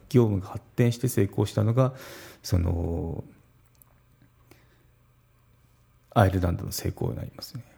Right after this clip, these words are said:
うん。そう。まあ、結構そのバックオフィス、バックアップ、バックオフィス、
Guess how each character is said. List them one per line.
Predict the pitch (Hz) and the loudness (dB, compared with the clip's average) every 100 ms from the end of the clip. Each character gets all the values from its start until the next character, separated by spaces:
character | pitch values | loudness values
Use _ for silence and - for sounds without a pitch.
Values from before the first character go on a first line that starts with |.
| _ | _
う | - | -2
ん。 | 90 85 78 - - _ | 0 -2 -6 -12 -18 _
そ | - 101 82 - | -2 -2 -2 -8
う。 | - _ _ _ 139 | -14 _ _ _ 4
ま | |
あ、 | 127 - - _ | 4 0 -18 _
結 | - 196 | 2 2
構 | - 98 | 2 -4
そ | - | 0
の | 92 | -2
バ | - | -2
ッ | - | -2
ク | - | 2
オ | 135 | 2
フ | - | 2
ィ | |
ス、 | - - - _ _ - | -4 -6 -10 _ _ 2
バ | 101 | 2
ッ | - - _ | 2 -20 _
ク | 131 | 2
ア | |
ッ | |
プ、 | 123 - - | 2 -6 -10
バ | - 101 | 0 0
ッ | - - | 0 -8
ク | - | 2
オ | 120 | 2
フ | - | 2
ィ | |
ス、 | - | -8